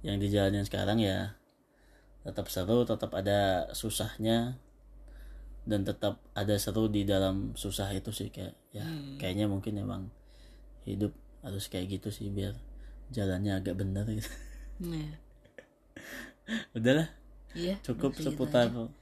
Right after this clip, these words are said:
Speaker 1: apa
Speaker 2: Seputar
Speaker 1: kabar
Speaker 2: apa
Speaker 1: kawan,
Speaker 2: kabar.
Speaker 1: long time no see.
Speaker 2: Mm-mm.
Speaker 1: Itu aja judul podcastnya ntar.
Speaker 2: Iya, tribute.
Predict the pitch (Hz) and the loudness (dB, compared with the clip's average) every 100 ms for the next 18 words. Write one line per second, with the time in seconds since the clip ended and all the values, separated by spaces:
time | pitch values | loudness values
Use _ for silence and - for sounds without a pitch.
0 | _ _ - - 113 117 113 110 117 117 | _ _ -20 -8 -4 -2 2 4 6 6
1 | 117 110 113 117 113 110 113 110 113 113 | 8 8 8 6 4 2 2 2 2 2
2 | 107 - 120 135 175 165 - 110 110 113 | 0 -2 -8 -6 -6 -4 0 2 4 4
3 | 123 113 107 104 107 - 139 - 160 156 | 6 6 4 2 0 4 4 6 4 4
4 | - 160 170 175 202 208 - - _ - | 2 0 -2 -6 -6 -8 -10 -18 _ -4
5 | 175 160 175 180 | -2 0 0 -2